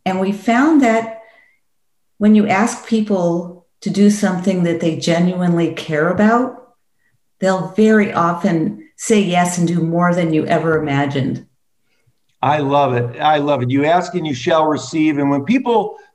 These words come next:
Speaker 2: talk to you, Shelley, and your team, my hat's off to you, because they know that you are all into this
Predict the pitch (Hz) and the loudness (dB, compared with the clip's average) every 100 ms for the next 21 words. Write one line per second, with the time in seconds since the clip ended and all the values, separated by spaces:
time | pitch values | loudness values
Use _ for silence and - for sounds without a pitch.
0 | - 185 220 214 - 185 151 175 190 190 | -6 0 0 0 -2 -4 0 2 2 2
1 | - 190 175 185 175 147 135 123 - 175 | 0 2 4 2 2 -2 -4 -4 -2 -2
2 | 170 151 135 151 175 170 160 151 147 156 | 0 0 0 0 0 0 0 0 -2 -2
3 | 151 143 143 139 120 156 180 185 180 165 | 0 0 -2 -6 -4 0 2 4 2 2
4 | 165 147 147 160 175 147 143 - 175 180 | 0 -4 -8 0 2 2 -2 0 4 4
5 | 175 175 185 180 165 165 165 165 165 - | 4 2 0 0 -2 -4 -2 -2 -4 -10